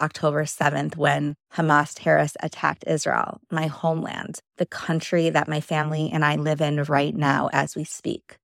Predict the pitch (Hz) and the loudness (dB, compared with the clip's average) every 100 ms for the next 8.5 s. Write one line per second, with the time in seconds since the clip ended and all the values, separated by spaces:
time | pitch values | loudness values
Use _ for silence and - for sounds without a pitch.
0 | _ _ _ 175 175 226 233 - - 180 | _ _ _ 2 4 4 2 -6 0 0
1 | - - - 190 180 - 160 156 170 196 | 0 -4 0 0 0 -2 -2 4 6 6
2 | - 170 156 156 151 170 220 247 - _ | 4 0 2 4 6 6 4 2 -6 _
3 | _ - 170 165 165 160 160 - _ - | _ 0 0 4 4 4 0 -6 _ 0
4 | 175 180 208 233 196 151 147 151 165 190 | 2 4 4 4 4 4 2 2 2 2
5 | 262 - _ 190 190 - 175 180 175 - | 0 -8 _ 0 2 2 2 0 -2 -4
6 | 214 214 - 208 208 185 - 180 175 185 | -2 -2 0 0 0 0 -2 -2 -2 -4
7 | 180 - - 170 202 208 185 180 175 170 | -4 -4 -4 -2 -4 -2 -4 -2 -4 -2
8 | 170 147 - - - | -2 -2 -6 -12 -20